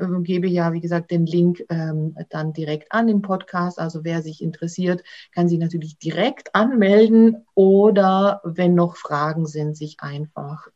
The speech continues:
äh, melden. Also entweder bei Frau Karbach oder gerne auch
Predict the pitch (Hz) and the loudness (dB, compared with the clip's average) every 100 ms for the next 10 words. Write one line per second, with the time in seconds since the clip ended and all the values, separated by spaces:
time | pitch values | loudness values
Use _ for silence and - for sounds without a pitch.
0 | - 151 147 151 165 190 214 202 202 196 | -14 -12 -8 -4 0 2 2 2 0 -2
1 | 156 156 156 165 170 160 156 156 147 151 | -8 -10 -8 -2 -2 -2 -8 -6 -6 -6
2 | - - - - 190 180 180 156 151 156 | -10 -16 -8 -6 -2 -2 -4 -8 -8 -4
3 | 170 160 156 151 | -2 -2 -6 -14